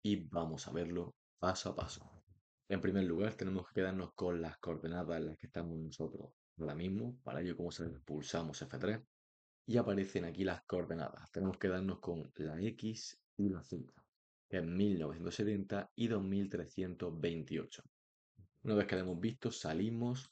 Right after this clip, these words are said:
vamos al primer jugador, seleccionamos nuestro mundo y le damos a esta opción de aquí, que dice recrear. A continuación le damos a mundo y tenemos que copiar esta semilla. Podéis hacerlo pulsando Shift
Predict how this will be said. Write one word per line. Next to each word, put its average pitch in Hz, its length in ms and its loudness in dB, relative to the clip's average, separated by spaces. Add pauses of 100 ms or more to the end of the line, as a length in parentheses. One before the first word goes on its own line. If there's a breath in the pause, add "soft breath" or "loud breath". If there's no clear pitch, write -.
vamos 85 320 -2
al 76 100 -4
primer 80 340 -2
jugador, 104 480 0
seleccionamos 82 640 -2
nuestro 101 320 0
mundo 87 420 -2 (140)
y 120 160 4
le 113 160 8
damos 87 560 0
a 85 100 0
esta 87 240 -2
opción 80 300 -2
de 71 80 -2
aquí, 113 280 -2 (180)
que 80 100 -2
dice - 440 -2
recrear. 92 840 2 (840)
A 87 160 0
continuación 82 500 0
le 82 80 2
damos 82 300 -2
a 76 120 -6 (100)
mundo 117 600 0
y 123 100 -2
tenemos 117 260 2
que 110 60 -8
copiar 101 460 0 (160)
esta 92 480 -2
semilla. 76 560 -6 (400)
Podéis - 220 -6
hacerlo 82 320 -2
pulsando 71 480 -8
Shift - 380 -2